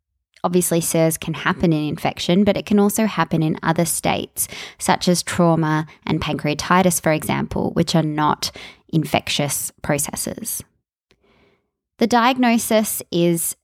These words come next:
defined by two or more of the following criteria, which I like to remember as heart, H A R T.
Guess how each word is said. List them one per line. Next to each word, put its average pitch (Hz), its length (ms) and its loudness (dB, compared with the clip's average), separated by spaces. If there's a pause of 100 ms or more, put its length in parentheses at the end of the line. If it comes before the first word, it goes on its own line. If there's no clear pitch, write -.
(140)
defined 165 500 2
by 170 160 0
two 220 440 2
or 190 160 2
more 170 320 4
of - 160 -6
the 165 80 -2
following 160 880 -2 (240)
criteria, 156 840 -4
which - 180 -2
I 175 140 4
like 208 200 2
to - 120 -4
remember 160 540 2 (100)
as 160 240 -2
heart, - 720 -4 (200)
H 175 320 0
A 160 360 -4
R 147 340 -6
T. 185 460 -10